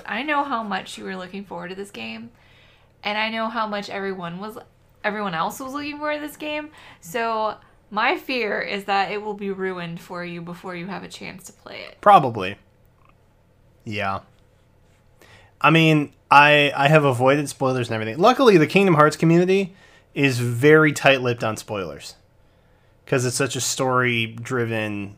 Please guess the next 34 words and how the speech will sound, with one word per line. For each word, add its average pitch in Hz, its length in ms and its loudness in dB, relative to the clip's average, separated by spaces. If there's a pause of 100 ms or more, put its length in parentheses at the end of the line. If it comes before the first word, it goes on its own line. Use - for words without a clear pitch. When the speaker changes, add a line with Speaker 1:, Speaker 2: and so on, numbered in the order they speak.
Speaker 2:
lore-based 110 640 -4
game. 202 360 -6 (280)
Speaker 1:
Yeah. 196 340 -10 (920)
Speaker 2:
So, - 180 -4
like, 127 180 4
I 135 80 2
feel 190 180 2
like 175 160 6
they 156 80 2
have 139 160 0
a 131 60 -4
deep 127 220 -4
appreciation 113 640 -8
for - 120 -16
that. - 260 -16 (1000)
However, 117 480 -2 (160)
<laughs> - 1600 -20
I 156 200 6
know 160 400 8
that 135 180 2
by 131 160 4
the 127 100 0
time 127 560 4
I 120 180 4
am 120 140 0
actually 117 500 -2
financially 113 680 -2
able 117 380 -2
to 113 300 -8
afford 131 520 -4 (840)
said 139 380 0
console 143 500 4
and 143 140 2
game, 143 400 -2